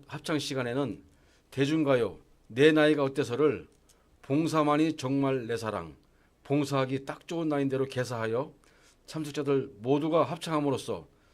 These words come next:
뜨거운 호응을 얻었습니다. 한편 이날 행사를 주관한 이면주 자원봉사 센터-, 센터장은 인사말에서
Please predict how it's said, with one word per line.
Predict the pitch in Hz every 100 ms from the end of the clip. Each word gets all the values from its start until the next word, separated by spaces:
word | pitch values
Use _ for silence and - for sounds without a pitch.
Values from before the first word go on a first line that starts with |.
| _ -
뜨거운 | 185 165 156 143
호응을 | 135 147 135 147
얻었습니다. | 113 107 95 87 85 - _ _ _ _ _ _ _ _ _ _ _ _ _ _ _
한편 | - 180 170 135 95 - _ _ _ - -
이날 | 147 180
행사를 | 185 202 185 175
주관한 | 156 151 147 139 135
이면주 | 139 147 139 127 135 110 - - _ _
자원봉사 | - 123 143 135 120 120
센터-, | 143 139 -
센터장은 | 170 160 127 117 139 110 -
인사말에서 | 139 151 139 123 104 87 69